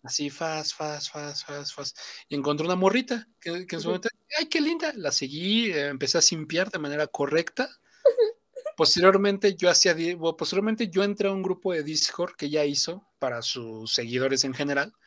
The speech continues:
Speaker 2: Y ahí es donde entro yo.
Speaker 1: Y
Speaker 2: Ah,
Speaker 1: ahí,
Speaker 2: bueno, lo
Speaker 1: ajá,
Speaker 2: que
Speaker 1: entonces,
Speaker 2: pasó
Speaker 1: yo,
Speaker 2: es
Speaker 1: yo en su
Speaker 2: que
Speaker 1: momento hacía streams. Ajá.
Speaker 2: entré a un stream y, pues, dije, ay, pues, es, es un seguidor mío, lo voy a seguir y le voy a mandar mensajitos y así.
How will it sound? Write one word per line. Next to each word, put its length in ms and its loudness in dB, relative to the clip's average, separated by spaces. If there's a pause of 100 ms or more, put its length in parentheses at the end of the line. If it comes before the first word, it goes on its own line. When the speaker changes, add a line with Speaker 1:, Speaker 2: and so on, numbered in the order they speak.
(220)
Speaker 2:
Y 100 4
ahí 240 2
es 140 -6
donde 240 0
entro 260 -6
yo. 260 -10 (300)
Speaker 1:
Y 80 0
Speaker 2:
Ah, 20 2
Speaker 1:
ahí, 160 0
Speaker 2:
bueno, 140 -14 (260)
lo 120 -4
Speaker 1:
ajá, 160 0
Speaker 2:
que 60 -6
Speaker 1:
entonces, 220 0
Speaker 2:
pasó 240 0
Speaker 1:
yo, 140 2
Speaker 2:
es 100 -4
Speaker 1:
yo 120 0
en 60 0
su 100 -2
Speaker 2:
que 40 0
Speaker 1:
momento 300 -4
hacía 140 4
streams. 480 2 (500)
Ajá. 340 -6 (220)
Speaker 2:
entré 280 -6
a 40 -4
un 180 -6
stream 560 -8 (300)
y, 100 -8
pues, 240 -2
dije, 640 -6 (320)
ay, 260 -2
pues, 180 -2
es, 100 -2 (160)
es 160 -2
un 100 -2
seguidor 440 -6
mío, 280 -2
lo 100 -4
voy 140 -4
a 60 -6
seguir 340 -12
y 40 -10
le 100 -10
voy 140 -10
a 40 -12
mandar 240 -10
mensajitos 680 -12
y 60 -6
así. 200 -8